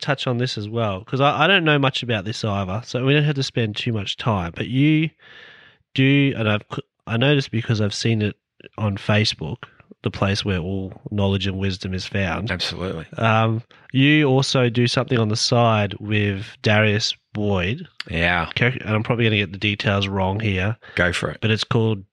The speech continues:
Speaker 1: Battling the Blues.
Speaker 2: That's it, man.
Speaker 1: So tell us about that. What's going on there? 'Cause that's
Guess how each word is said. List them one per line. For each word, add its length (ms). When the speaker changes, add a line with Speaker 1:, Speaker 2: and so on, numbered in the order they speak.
Speaker 1:
Battling 460
the 80
Blues. 500
Speaker 2:
That's 240
it, 160
man. 280
Speaker 1:
So 220
tell 280
us 120
about 280
that. 280
What's 240
going 240
on 120
there? 180
'Cause 180
that's 260